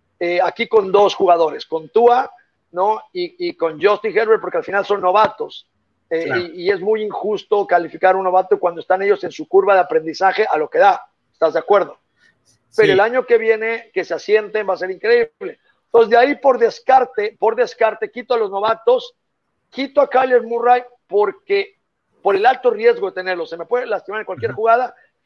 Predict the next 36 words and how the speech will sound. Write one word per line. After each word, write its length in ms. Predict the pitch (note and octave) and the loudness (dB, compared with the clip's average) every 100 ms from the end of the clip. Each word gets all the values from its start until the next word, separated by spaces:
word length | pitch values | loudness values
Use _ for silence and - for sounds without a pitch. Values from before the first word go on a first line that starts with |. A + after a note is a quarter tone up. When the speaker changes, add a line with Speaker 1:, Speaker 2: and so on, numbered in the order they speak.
| _ - | _ 0
Speaker 1:
Yo 180 | A3+ A#3 | 0 4
para 180 | A3 | 2
un 100 | A3 | 0
Super 300 | G#3 - F#3+ | -8 -2 0
Bowl 380 | F#3+ A3+ B3 A#3 _ _ | 4 4 4 -4 _ _
me 160 | E3+ E3+ | -12 -6
quedaría 420 | E3+ F3 G3+ G3 | -2 0 0 -2
con, 200 | F#3 F3 - | -4 -8 -8
con 180 | E3 E3 | -8 -4
Josh 180 | F3+ C#3+ | -4 -4
Allen, 160 | C#3 _ _ _ _ _ - | -6 _ _ _ _ _ -4
de 120 | G3 | -2
estos 260 | F#3 G#3 - | -2 -4 -4
cuatro. 280 | E3+ - _ _ _ _ _ _ | -6 -6 _ _ _ _ _ _
Speaker 2:
Oye, 520 | - D3+ D#3 D#3 A#2+ - | -2 0 2 0 -4 -4
pero 220 | C#3+ C#3 | -2 -2
también 400 | D3 D#3+ G3 G#3+ - - | -4 -4 -4 -8 -14 -8
otra 280 | D#3 F3 | -6 -2
de 60 | F#3 | -2
las 160 | C#3+ A#2+ | -2 -4
de-, 140 | C3+ B2 A#2+ - | -10 -12 -20 -8
tienen 380 | F3 G3 G3 C#3+ | -4 -2 -4 -2
ventajas 520 | C#3 B2+ - G3 G3 | -2 0 -2 -2 -4
y 60 | C3+ | -2
desventajas, 640 | A#2 G2+ A#2 D#3 D3 G#2+ | -4 -4 -6 -4 -4 -6
¿no? 180 | A#2 F3 | -6 -8
De 120 | E3 | -6
segundo 400 | B2 C3 C#3+ C3+ | -6 -6 -4 -2
año, 280 | B2+ A2 - | -2 -6 -8
porque 600 | A2+ - A#2 A2+ A#2 B2+ | -14 -10 -6 -4 -4 -8
una 180 | D#3 F3+ | -6 -2
de 40 | F#3 | 2
las 160 | C3+ | 2
desventajas 540 | B2 A#2 B2 D3 D3+ - | 0 -2 -2 -2 -4 -4
puede 180 | D#3+ D3+ | -2 0
ser 380 | C#3+ F3 - | 0 0 -6